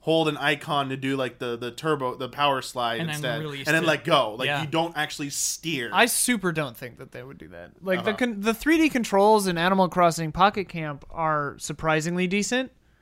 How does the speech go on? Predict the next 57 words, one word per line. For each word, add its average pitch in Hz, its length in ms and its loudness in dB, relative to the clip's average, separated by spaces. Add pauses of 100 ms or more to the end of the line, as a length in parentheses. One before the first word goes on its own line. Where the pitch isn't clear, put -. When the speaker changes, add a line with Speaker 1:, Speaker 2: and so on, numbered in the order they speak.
(280)
Speaker 3:
So 196 160 -2
I 185 100 4
think, 240 200 0
like, 196 240 4 (120)
we're 254 260 -2
there. 170 500 4
I 190 80 2
think 220 160 2
you 226 80 2
just 208 300 0
steer 196 340 4
with 196 160 -2
your, 196 100 -4
you 185 200 2
hold 208 220 4
it 160 60 -6
sideways, 156 720 0 (160)
I 135 80 -10
think, 139 240 -10
and 160 160 -8
you 151 80 -2
steer, 151 540 0 (220)
you 160 100 -6
know, 143 160 -4
just 151 180 -10
like 160 100 -10
a 160 100 -6 (100)
phone 131 260 -18
game. 147 220 -14
There 262 140 -4
are 233 40 -6
racing 151 320 -6
games 139 180 -8
on 139 60 -10
the 131 80 -14
phone 139 220 -10
that 151 80 -10
work 147 180 -10
okay. 139 320 -16 (260)
Speaker 1:
Okay. 190 300 -2 (640)
Uh, 131 60 -8
uh, 131 380 -2 (160)
I, 127 300 -2
I 120 40 -6
could 127 140 -12
see 139 120 -8
them 120 140 -8
doing, 113 280 -10 (100)
I 131 140 -2
could 135 200 -14
see 147 80 -6
them 139 160 -6
offering 123 360 -8
the 110 60 -8
option 110 280 -10
for 107 100 -16
both. 117 400 -4